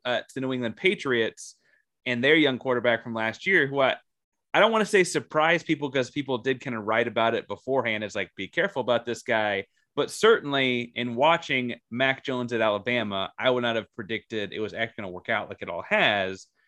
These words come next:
outside of the fact that Bill Belichick's Bill Belichick. Give me your assume, what, what grade do you think the New England Patriots are gonna get at the end of the season this year?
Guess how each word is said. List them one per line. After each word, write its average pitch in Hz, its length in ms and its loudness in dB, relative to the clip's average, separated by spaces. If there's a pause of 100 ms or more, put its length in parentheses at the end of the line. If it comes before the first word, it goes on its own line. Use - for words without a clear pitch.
(400)
outside 110 380 -2
of 101 80 -6
the 92 60 -20
fact 98 220 -4
that 90 80 -12
Bill 98 120 -4
Belichick's 95 360 -6
Bill 92 120 -12
Belichick. 135 380 -2 (840)
Give 233 180 2
me 240 240 2
your 175 600 8 (100)
assume, 180 480 0
what, 165 220 4
what 160 200 6
grade 185 220 4
do 202 60 0
you 185 100 0
think 170 320 0
the 139 260 0
New 139 120 0
England 147 200 -2
Patriots 139 340 0
are 123 40 -4
gonna 117 180 2
get 117 460 2 (160)
at 110 120 0
the 117 100 -2
end 110 80 -2
of 104 60 -4
the 101 60 -2
season 95 340 -8
this - 200 -16
year? - 200 -16